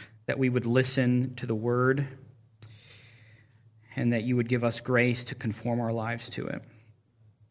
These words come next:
In Christ's name, amen. Turn with me in your Bibles to First Corinthians chapter six. First Corinthians chapter six. We are continuing our study through the book of First Corinthians.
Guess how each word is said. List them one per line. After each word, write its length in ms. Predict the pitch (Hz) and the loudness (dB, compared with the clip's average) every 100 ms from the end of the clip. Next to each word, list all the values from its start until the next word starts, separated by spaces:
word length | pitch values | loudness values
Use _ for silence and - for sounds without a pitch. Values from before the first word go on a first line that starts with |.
| _ _ - | _ _ -6
In 80 | 117 | -6
Christ's 380 | 107 110 107 - | -4 -4 -4 -6
name, 300 | - - 123 - _ _ - | -8 -8 -8 -14 _ _ -10
amen. 360 | - - 135 - - - - - _ _ - - - - - - - | -8 -8 -10 -12 -20 -20 -20 -20 _ _ -20 -20 -16 -16 -16 -16 -12
Turn 120 | - 165 | 4 6
with 160 | 165 | 8
me 140 | 170 147 | 8 8
in 80 | |
your 80 | 143 | 8
Bibles 340 | 135 143 151 143 | 8 8 6 2
to 100 | 131 | 2
First 280 | 151 135 | 4 4
Corinthians 580 | - 151 151 143 135 135 | 6 6 8 8 8 4
chapter 460 | - 139 135 131 113 | 6 6 6 2 0
six. 440 | - 151 156 - | 4 6 6 0
First 300 | - 151 139 | 4 4 6
Corinthians 440 | 151 143 139 127 131 | 4 6 6 4 6
chapter 360 | 139 131 131 | 6 6 2
six. 560 | 110 - 156 - - - - - - - - _ _ _ - - | 0 2 2 0 -4 -4 -10 -14 -16 -16 -20 _ _ _ -6 4
We 180 | 143 | 8
are 120 | 139 127 | 8 8
continuing 760 | 135 127 160 180 143 135 156 - - - - - | 4 8 8 8 8 6 2 -4 -14 -14 -16 6
our 180 | 135 127 | 6 8
study 480 | - - 147 156 | 4 8 8 8
through 300 | 143 - 170 | 2 6 8
the 80 | 165 | 8
book 240 | 139 151 151 | 8 6 6
of 160 | 127 | 4
First 400 | - 143 143 - | 4 4 6 0
Corinthians. 840 | - 131 139 160 156 196 233 - | 4 6 6 6 6 4 2 -2